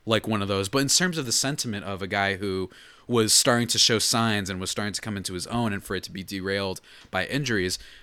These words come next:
uh, I guess Cashner, that's, that's one guy that he kind of reminds me of. And it stinks that this is the guy that the Padres ended up believing in, uh, in so much, and then they end up getting rid of a pitcher in the future, which is Corey Kluber, who ends up, of course, winning the Cy Young. So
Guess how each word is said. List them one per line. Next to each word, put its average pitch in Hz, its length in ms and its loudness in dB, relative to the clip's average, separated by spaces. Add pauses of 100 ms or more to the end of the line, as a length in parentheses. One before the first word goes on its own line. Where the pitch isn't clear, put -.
uh, 101 340 0
I 120 80 2
guess 127 180 4
Cashner, 117 400 2
that's, 101 220 -2
that's - 220 -4
one 117 260 0
guy 101 220 2
that 82 160 -6
he 101 80 -8
kind 101 220 -4
of 85 80 -6
reminds 95 420 -2
me 90 100 -6
of. 82 260 -6
And 101 280 -4 (460)
it - 140 2
stinks 214 300 4
that 147 100 0
this 180 180 4
is 180 100 -2
the 160 80 2
guy 127 220 8
that 120 220 2
the 113 320 0 (200)
Padres 131 380 6
ended 120 220 0
up 107 140 2
believing 123 400 4
in, 104 180 2
uh, 101 260 2
in 101 140 2
so 95 260 6 (120)
much, 98 260 0
and 107 160 -2
then 104 120 0
they 98 180 2
end 98 180 -4
up 95 200 -6
getting 92 220 -2
rid 90 140 -4
of 90 160 -4 (180)
a 95 80 -8
pitcher - 300 -4
in 95 60 -4
the 92 80 -4
future, 170 520 6 (220)
which 120 180 2
is 120 200 4
Corey 120 260 4
Kluber, 151 460 6
who 113 120 0
ends 110 160 -4
up, 101 60 -4
of 95 140 -8
course, 104 260 -4
winning 98 180 -6
the 92 60 -6
Cy 90 240 -2
Young. 98 240 -2
So 98 320 -2